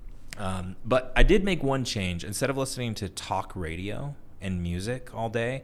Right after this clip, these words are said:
I started listening to inspirational podcasts, which is why I love coming onto podcasts like this, because if anyone's listening to this, I think it's a great way to contribute, because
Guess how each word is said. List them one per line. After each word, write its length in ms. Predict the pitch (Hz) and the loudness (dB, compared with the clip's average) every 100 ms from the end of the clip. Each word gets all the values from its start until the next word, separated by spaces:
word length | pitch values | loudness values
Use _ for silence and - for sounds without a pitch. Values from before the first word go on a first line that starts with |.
| - - - | -12 -20 -4
I 100 | 110 | 0
started 320 | 104 117 113 | 2 4 4
listening 380 | 101 98 104 95 | 2 -2 -2 -2
to 160 | 90 98 | -2 -4
inspirational 640 | 101 95 - 92 - 92 | -4 -4 -2 -4 -4 -4
podcasts, 960 | - 131 156 - 60 - - - - - | -4 -2 -4 -6 -10 -8 -10 -8 -8 -8
which 240 | 95 92 92 | -8 -6 -4
is 180 | 85 90 | -4 -2
why 320 | 85 82 82 | -2 0 -2
I 180 | 85 85 | -2 -2
love 260 | 82 87 | -2 -2
coming 260 | - 87 87 | -2 -2 -2
onto 160 | 85 85 | -2 -2
podcasts 560 | 85 82 - 80 - | -4 -4 -6 -6 -4
like 200 | 82 82 | -6 -6
this, 220 | 82 85 | -6 -6
because 380 | - 82 82 78 | -8 -8 -8 -8
if 140 | 80 92 | -8 -4
anyone's 340 | 92 87 87 | -4 -4 -4
listening 360 | 85 85 90 85 | -6 -6 -6 -4
to 40 | |
this, 300 | 87 85 - - - - | -4 -4 -6 -10 -16 -10
I 60 | - | -6
think 100 | 85 | -4
it's 120 | 82 | -4
a 40 | 85 | -4
great 220 | 85 67 | -4 -4
way 80 | 85 | -6
to 60 | |
contribute, 440 | - 82 82 82 80 | -6 -8 -6 -6 -6
because 320 | 85 80 | -6 -6